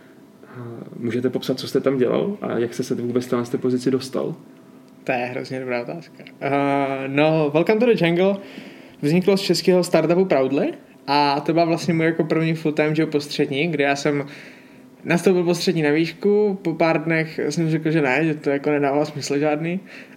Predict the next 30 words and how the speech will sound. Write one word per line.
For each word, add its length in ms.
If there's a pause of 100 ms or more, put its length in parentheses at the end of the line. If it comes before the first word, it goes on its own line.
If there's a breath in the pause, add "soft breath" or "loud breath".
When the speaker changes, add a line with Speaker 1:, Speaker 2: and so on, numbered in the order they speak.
(140)
Speaker 2:
Eh, 300
obepsal 420
jsem 180
pár 180
firem, 400
že 120
mám 160
nějaké 280
zkušenosti, 540
právě 380
díky 340
e-sportu 380
jsem 140
měl 140
se 80
sociálními 520
sítěmi, 460
že 440
člověk 300
chtěl 160
mít 100
nějaké 300
dosahy 440
a 60
chtěl 260
jako 220
vědět, 160
jak 120
to 100
funguje. 500